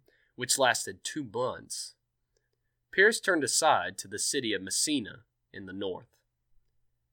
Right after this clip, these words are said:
Here, a group of rogue mercenaries, known as the Mamertines, had established themselves as rulers of the city and were terrorizing the surrounding country. When Pyrrhus had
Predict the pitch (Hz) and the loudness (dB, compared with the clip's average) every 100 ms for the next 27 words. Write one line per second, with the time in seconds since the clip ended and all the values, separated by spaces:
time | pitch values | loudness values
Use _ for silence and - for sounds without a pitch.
0 | _ - 165 113 85 127 _ _ - 113 | _ -4 0 0 -2 -14 _ _ -12 -8
1 | 135 165 196 113 104 110 135 160 120 131 | 2 2 2 -2 -4 2 4 2 -2 -2
2 | 131 - 95 90 92 - - - _ _ | -2 -2 -4 -10 -10 -10 -10 -12 _ _
3 | - 113 117 104 - 90 104 135 120 - | -6 -4 -2 -2 -2 -4 2 2 2 -2
4 | - 85 80 - - - _ _ - 117 | -6 -10 -12 -12 -12 -12 _ _ -6 -4
5 | 107 - 160 175 123 - 107 95 - 110 | 0 6 8 8 6 -2 -4 -4 -2 -2
6 | 87 90 - 107 101 101 135 123 113 104 | -2 -6 -8 -6 -6 -2 0 0 -2 -6
7 | 87 - - 160 127 76 _ _ _ _ | -6 -4 0 0 0 -6 _ _ _ _
8 | _ - 104 107 - - 170 165 104 87 | _ -16 -8 -8 -6 0 4 6 4 0
9 | 87 - - - _ 101 - 98 107 104 | -4 -10 -16 -20 _ -4 -4 0 2 2
10 | 92 92 - 120 - - - _ _ _ | -2 -10 -8 -8 -10 -16 -18 _ _ _
11 | _ _ _ _ _ _ _ _ - 131 | _ _ _ _ _ _ _ _ -8 -6
12 | 113 185 165 127 104 | -2 4 6 6 2